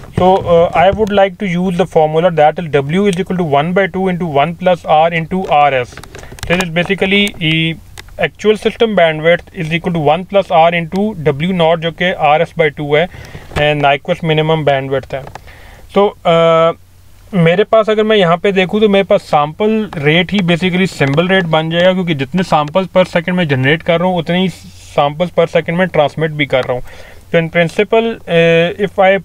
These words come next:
put in the value of R is equal to one here and put R S is equal to eight thousand, तो that will turn out to be eight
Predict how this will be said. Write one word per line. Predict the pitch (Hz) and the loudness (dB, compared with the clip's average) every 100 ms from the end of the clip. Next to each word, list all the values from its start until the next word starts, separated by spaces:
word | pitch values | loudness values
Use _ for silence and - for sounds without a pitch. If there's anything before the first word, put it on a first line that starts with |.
| - | 0
put | 208 - 180 | -2 0 -2
in | 185 | 2
the | 175 143 | 0 2
value | 147 170 196 | 0 2 2
of | 185 180 | 2 2
R | 156 175 | 2 4
is | 190 170 | 2 -4
equal | 190 196 | -4 -4
to | 175 135 | -2 0
one | 135 190 | 0 0
here | 165 139 147 - - - - | 0 0 0 -4 -18 -20 -2
and | 156 160 160 - - | 0 0 -2 -12 2
put | 196 208 175 | 2 2 2
R | 170 185 202 | 4 4 2
S | 190 | 0
is | 180 | -6
equal | 175 - 180 | -4 -4 -4
to | 185 | 0
eight | 190 208 196 | 0 2 2
thousand, | 170 156 160 196 - - - | 2 2 -2 -4 -10 -20 -12
तो | 151 | -8
that | 127 143 170 180 | 2 4 4 0
will | 190 190 | -4 2
turn | 185 185 170 | 2 2 2
out | 165 165 | 2 0
to | 170 170 | -4 -2
be | 185 226 - | -2 -4 -4
eight | 170 185 | 0 0